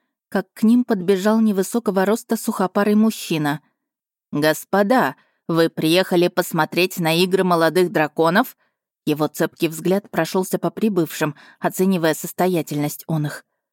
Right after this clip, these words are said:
«Предлагаю подняться в воздушное кафе». Глаза девушки расширились от удивления и восторга. В столице совсем недавно анонсировали открытие первого такого кафе,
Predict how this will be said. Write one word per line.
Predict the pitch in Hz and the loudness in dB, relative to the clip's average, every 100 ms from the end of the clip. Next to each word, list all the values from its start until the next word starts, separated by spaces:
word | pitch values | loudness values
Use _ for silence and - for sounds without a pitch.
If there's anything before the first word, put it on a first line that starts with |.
| _ _ | _ _
«Предлагаю | - 160 156 151 156 160 202 | -2 0 0 0 2 2 2
подняться | 220 202 170 160 - 208 | 2 2 0 -2 0 0
в | 196 | 4
воздушное | 220 185 160 147 180 185 | 2 2 -4 -2 0 0
кафе». | 202 269 269 160 151 - _ _ _ _ _ _ _ | 2 -2 0 0 0 -4 _ _ _ _ _ _ _
Глаза | 165 170 156 147 156 | -4 0 2 0 0
девушки | 151 185 190 - | 0 -2 -2 -4
расширились | 180 196 - 240 156 151 - | -2 -2 0 0 0 -2 -4
от | 156 | -4
удивления | 165 180 175 190 190 196 | 0 0 2 0 0 0
и | 196 | 0
восторга. | 214 220 - 165 156 147 - _ _ _ _ _ | 0 -2 -2 -2 0 -4 -4 _ _ _ _ _
В | - | -16
столице | - 165 160 208 170 | -2 0 0 -2 -4
совсем | - 160 208 196 | -4 -2 0 0
недавно | 180 170 208 202 202 | 2 2 2 0 0
анонсировали | 202 214 233 - 214 165 165 | 2 2 0 -2 -2 2 2
открытие | 160 - 226 - 170 | 0 -2 -4 -2 -2
первого | - 220 214 196 | 0 0 0 0
такого | 190 185 202 202 | -2 -2 -2 -2
кафе, | 208 226 - 170 160 | 0 -2 -2 -2 -2